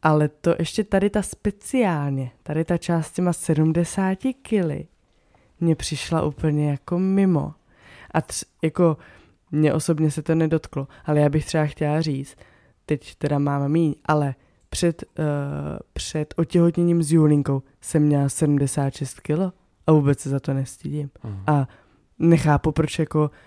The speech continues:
Speaker 1: on tam zhazuje, že má někdo jako
Speaker 2: Mhm.
Speaker 1: sedmdesát kilo, jako že,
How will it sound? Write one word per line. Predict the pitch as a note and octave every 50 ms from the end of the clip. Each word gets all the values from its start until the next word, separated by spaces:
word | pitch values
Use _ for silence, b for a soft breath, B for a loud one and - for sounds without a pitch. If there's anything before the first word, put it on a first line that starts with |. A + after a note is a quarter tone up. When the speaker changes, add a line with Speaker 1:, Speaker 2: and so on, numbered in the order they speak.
| b b b b b b b b b b _ _ _ _ -
Speaker 1:
on | F3 E3+ E3 E3+ E3
tam | D3+ D#3+ D3+ D#3 D3+
zhazuje, | D3+ D#3+ F3 E3 D3+ C#3 D#3 D#3 D3+ C#3+
že | C#3+ D3
má | C#3+ C#3+ C#3
někdo | C#3 C#3 C#3 C3 C3 C#3+ C#3
jako | C3 - D3
Speaker 2:
Mhm. | -
Speaker 1:
sedmdesát | - - - - D3 C#3+ C#3+ C#3 C#3 C3+ C#3 C3 - - C#3 C3+ C3+ - -
kilo, | - - D3+ C#3+ C#3+ D#3 G#3
jako | A3+ G#3 F3+ - E3 D3+
že, | C#3+ D3 C#3+ C#3